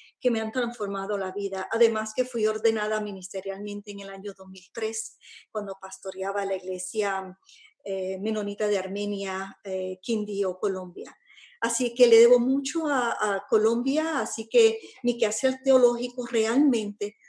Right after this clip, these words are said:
surge de esos treinta años de camino con Colombia, pero también tengo unas raíces muy hermosas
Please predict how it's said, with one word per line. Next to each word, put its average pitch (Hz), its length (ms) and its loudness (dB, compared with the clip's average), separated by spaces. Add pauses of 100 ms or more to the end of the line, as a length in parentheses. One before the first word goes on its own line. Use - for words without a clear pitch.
(120)
surge 247 400 2
de 220 60 6
esos 233 280 -4
treinta 233 380 -2
años 208 260 -6
de 196 100 -6
camino 196 480 -10 (300)
con 208 180 -4
Colombia, 202 600 0
pero 208 160 2
también 226 300 0
tengo 233 160 0
unas 226 200 -4
raíces 220 420 -2
muy 240 160 2
hermosas 220 600 -2